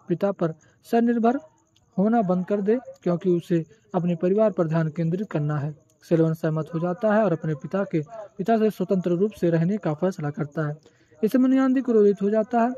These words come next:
जो वीरमन से लड़ता, लड़ना चाहता है, लेकिन थेरू, थेनु वीरमन को चूम लेता है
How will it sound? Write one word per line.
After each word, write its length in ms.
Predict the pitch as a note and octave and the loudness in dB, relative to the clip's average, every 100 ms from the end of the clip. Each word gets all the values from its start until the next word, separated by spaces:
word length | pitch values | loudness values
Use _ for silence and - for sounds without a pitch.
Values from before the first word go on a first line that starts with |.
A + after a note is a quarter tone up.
| A3+ | -4
जो 140 | E3+ | 0
वीरमन 300 | F3+ G3 A3 | 2 2 0
से 140 | G3+ F3 | 0 -2
लड़ता, 340 | D#3+ D#3+ G3+ | -2 -2 -2
लड़ना 480 | A3 G3+ D#3+ D#3+ D#3+ | -2 0 0 0 -2
चाहता 380 | D3+ E3 E3+ A#3+ | -2 -2 0 -2
है, 160 | E3+ E3 - _ | -2 -6 -16 _
लेकिन 280 | F3+ F3 F#3 | -4 -2 -2
थेरू, 340 | E3+ G3 A#3 A#3+ - _ _ _ _ - | 0 0 2 -2 -8 _ _ _ _ -2
थेनु 300 | A3 C4 F#3+ D#3+ _ _ - | 2 2 2 -2 _ _ 0
वीरमन 280 | F#3+ G3+ | 2 2
को 200 | F#3 F3+ | 0 -2
चूम 420 | D#3 - - A#3 F#3 | -4 -4 -2 0 0
लेता 300 | D3+ G#3+ | 0 0
है 80 | F3+ | -2